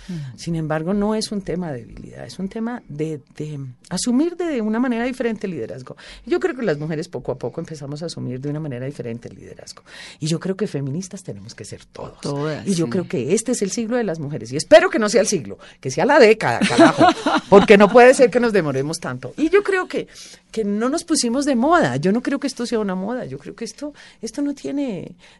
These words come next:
Speaker 2: de vuelta. Cuando ya las mujeres decidimos que no puede ser que seamos, es que, es que como raza no hay, no existe otro,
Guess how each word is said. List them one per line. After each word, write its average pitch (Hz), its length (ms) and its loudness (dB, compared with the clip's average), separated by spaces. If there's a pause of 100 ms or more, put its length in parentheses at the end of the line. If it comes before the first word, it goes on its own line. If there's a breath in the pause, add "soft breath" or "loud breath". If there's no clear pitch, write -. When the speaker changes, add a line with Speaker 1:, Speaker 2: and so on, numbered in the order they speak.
Speaker 2:
de 214 80 0
vuelta. 247 640 -4
Cuando 190 200 -4
ya 208 140 0
las 277 160 0
mujeres 226 380 -2
decidimos 208 600 -4 (320 loud breath)
que 180 120 -8
no 220 160 -6
puede 277 160 -4
ser 233 320 -8
que 226 160 -14
seamos, 202 680 -4 (420 loud breath)
es 190 120 -8
que, - 220 -4 (340)
es 175 160 -8
que 285 140 -6
como 196 240 2
raza 185 640 2
no 175 160 4
hay, 214 180 4
no 220 140 4
existe 247 680 4
otro, 220 640 4